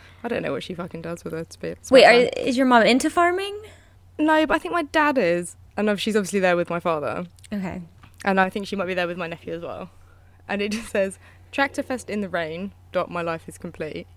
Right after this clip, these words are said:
Speaker 1: Then underneath it says, "I've decided there are only so many tractors and farm vehicles you can look at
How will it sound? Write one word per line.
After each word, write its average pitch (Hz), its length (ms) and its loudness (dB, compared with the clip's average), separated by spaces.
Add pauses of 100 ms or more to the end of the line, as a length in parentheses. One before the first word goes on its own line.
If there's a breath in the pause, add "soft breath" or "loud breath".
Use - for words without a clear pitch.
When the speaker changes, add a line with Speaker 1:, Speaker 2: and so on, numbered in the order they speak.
Speaker 1:
Then 202 120 -2
underneath 208 360 -2
it 170 120 -4
says, 165 320 -2 (340 soft breath)
"I've 196 140 -2
decided 214 540 -2
there 220 220 0
are 240 40 -2
only 269 180 -2
so 269 220 -6
many 254 160 -2
tractors - 520 -6
and 180 140 -8
farm 175 240 -4
vehicles 160 560 -6
you 185 80 -8
can 175 160 -8
look 202 220 -4
at - 180 -8